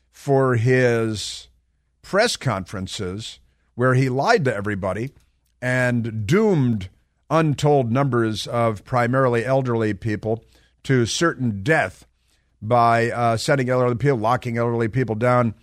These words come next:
in facilities where they're sure to get the Wuhan Red Death, uh, and then, of course, restricting the use of therapeutics.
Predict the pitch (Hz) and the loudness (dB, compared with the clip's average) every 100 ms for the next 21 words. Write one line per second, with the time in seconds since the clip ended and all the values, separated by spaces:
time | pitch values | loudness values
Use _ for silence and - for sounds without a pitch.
0 | _ _ _ 110 117 113 - 110 - 147 | _ _ _ -2 0 0 -2 -4 0 2
1 | 127 123 101 113 110 104 - 151 135 123 | 2 0 0 0 0 -2 -2 0 2 0
2 | 120 120 120 113 113 135 113 113 107 110 | -2 -2 -2 -2 0 2 2 2 0 0
3 | 113 104 131 131 - _ _ _ _ _ | 0 0 0 0 -2 _ _ _ _ _
4 | - 113 120 - 135 151 165 127 139 123 | -2 0 0 0 0 2 2 2 2 0
5 | - 117 - 147 139 - 120 107 95 _ | 0 -4 -2 -2 -2 0 0 0 -4 _
6 | _ _ _ 123 123 123 113 107 - - | _ _ _ 0 2 4 2 0 -8 -12
7 | - _ _ - 104 104 - 139 98 92 | -18 _ _ -2 0 0 0 0 0 0
8 | 180 135 - - | 0 0 -2 -12